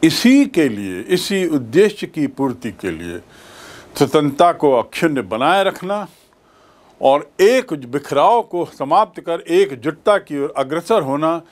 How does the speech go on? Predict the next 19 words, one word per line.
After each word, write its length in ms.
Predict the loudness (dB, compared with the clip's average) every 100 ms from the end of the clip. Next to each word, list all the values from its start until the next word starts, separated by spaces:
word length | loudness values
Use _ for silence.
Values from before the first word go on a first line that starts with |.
| _ -4
इसकी 420 | -2 0 0 0
पूर्ति 440 | 2 0 0 -4
के 180 | -2 -2
लिए 300 | 2 4 4
बहुत 500 | 2 -2 0 0 -2
ज़रूरी 380 | -6 -6 -4 -6
था 320 | -2 0 0 -4 _ _ _ _
कि 100 | 0
एक 240 | 0 0
बहुत 300 | -2 0 -2 -4
विस्तृत, 680 | -2 -2 -2 0 0 0 -4 -20 _ _ _ _ _ _ -20 _ _ _ _ -20 -8
गहन 360 | 0 2 2 0 -8
विचार 480 | -10 0 2 4 4
विमर्श 360 | 2 2 2 0
पे 180 | 2
आधारित 540 | 2 2 2 2 0 -4 _ _ _ _ 0
और 240 | 4 4
बहुत 420 | 2 -2 -2 -2 -4
सावधानीपूर्वक 1400 | -6 0 2 0 -2 -2 0 -2 0 0 2 0 -4